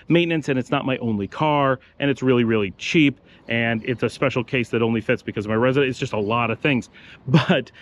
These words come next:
if you'd like to support the channel, you can do so. Buy me a coffee dot com slash Scott Allen Miller. And of course, post on social media, tell a friend, family member about the show, get 'em hooked, get 'em watching, help them to learn more about relocation and Central America, Latin America,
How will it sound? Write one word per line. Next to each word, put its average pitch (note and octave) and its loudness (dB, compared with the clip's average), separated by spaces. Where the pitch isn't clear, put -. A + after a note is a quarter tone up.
if - -8
you'd C#3+ 2
like C#3 4
to - -20
support B2 -4
the A2+ -10
channel, G#2+ 0
you G2 -4
can G#2 -4
do G2 -4
so. F2 -4
Buy F3 0
me E3 2
a C#3 2
coffee B2 -2
dot G#2+ -2
com G2 -8
slash G#2 -2
Scott G2+ -4
Allen F#2+ -2
Miller. F#2+ -2
And A#2 0
of A2+ -6
course, D3 0
post G3+ 2
on F3 -4
social D3+ -4
media, B2 0
tell C3+ -2
a - -8
friend, A2+ -2
family C#3+ 0
member A#2+ 2
about A#2 0
the A2+ -4
show, G#2+ 0
get A2+ 0
'em A2+ -2
hooked, A#2 -2
get D#3 4
'em D3 4
watching, C3+ 0
help D#3 -4
them D3+ 2
to C#3+ -4
learn C#3 2
more C3+ 4
about A#2 0
relocation C#3 0
and G#2 -4
Central D#3 0
America, A#2 0
Latin C3 -2
America, A2+ 0